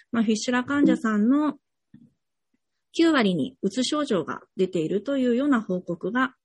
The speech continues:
あります。で、次の写真はちょっと、あの、衝撃的な写真になるんですけれども、こちらがフィッシュラ患者さんのお股を撮った写真なんですけれども、ま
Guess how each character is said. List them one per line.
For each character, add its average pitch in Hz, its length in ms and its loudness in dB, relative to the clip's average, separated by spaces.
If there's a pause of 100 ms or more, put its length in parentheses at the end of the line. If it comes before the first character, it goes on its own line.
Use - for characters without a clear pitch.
あ 180 80 -6
り 180 120 -4
ま 170 140 -8
す。 - 200 -20 (540)
で、 262 100 0
次 285 200 -2
の 427 100 -2
写 269 120 -8
真 247 240 2
は 214 200 2
ち 320 80 -4
ょ 320 40 -6
っ - 60 -12
と、 - 260 -2
あ 180 140 -4
の、 170 80 -4
衝 190 220 -2
撃 190 220 -4
的 196 180 -6
な 196 100 0
写 196 140 -4
真 202 220 -2
に 196 80 0
な 196 120 0
る 185 120 -4
ん 170 40 -6
で 170 120 -8
す - 80 -16
け - 100 -12
れ 175 60 -8
ど 202 80 -6
も、 269 280 0 (400)
こ 220 100 -6
ち 233 140 -2
ら 220 160 0
が 277 200 2
フ - 100 -10
ィ 254 60 0
ッ 240 40 2
シ - 120 -4
ュ 302 40 -2
ラ 311 80 -2
患 349 180 -2
者 330 100 0
さ 247 180 0
ん 202 100 4
の 214 300 2
お - 40 0
股 233 420 0
を 196 360 0
撮 202 100 -4
っ - 20 -16
た 202 120 -2
写 185 140 -6
真 185 220 -2
な 190 100 0
ん 185 40 2
で 185 100 -2
す 185 80 -14
け 175 120 -6
れ 175 60 -4
ど 180 80 -4
も、 294 260 2
ま 262 60 2